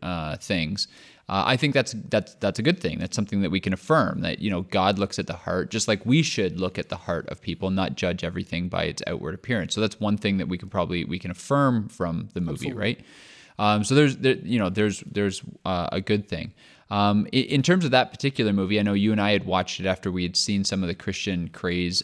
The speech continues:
Speaker 1: about it, and I think we did a video on it early on, saying, you know, it's, it's a good movie. Like, you know, let's not get crazy up in arms. But there is the LeFou character,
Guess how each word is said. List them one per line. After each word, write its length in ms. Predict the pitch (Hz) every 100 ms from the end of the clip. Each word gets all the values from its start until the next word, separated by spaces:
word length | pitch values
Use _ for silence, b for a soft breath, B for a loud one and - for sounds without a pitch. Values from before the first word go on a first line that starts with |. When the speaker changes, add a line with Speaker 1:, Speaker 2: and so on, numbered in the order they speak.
| -
Speaker 1:
about 320 | 85 82 80
it, 160 | 95 80
and 200 | 98 -
I 220 | 90 87
think 180 | - 113
we 80 | 101
did 160 | 95 90
a 20 |
video 380 | - 95 92 87
on 140 | 90
it 100 | 85
early 280 | 87 82 82
on, 260 | 87 87
saying, 420 | 92 87 85 85 92
you 80 |
know, 140 | 90 87
it's, 180 | 92 -
it's 200 | 104 -
a 40 |
good 220 | 110 113 107
movie. 460 | 90 82 85 85
Like, 420 | 107 87 87 -
you 80 | -
know, 140 | 98 87 -
let's 220 | 101 -
not 200 | 104 92
get 340 | 104 - - -
crazy 340 | 107 95 92
up 100 | 87
in 60 | 95
arms. 340 | 101 90 92
But 160 | - 104
there 140 | 123
is 440 | - 180 165 110 104
the 120 | 110
LeFou 420 | 104 - 151 160
character, 640 | - 85 76 - 65 120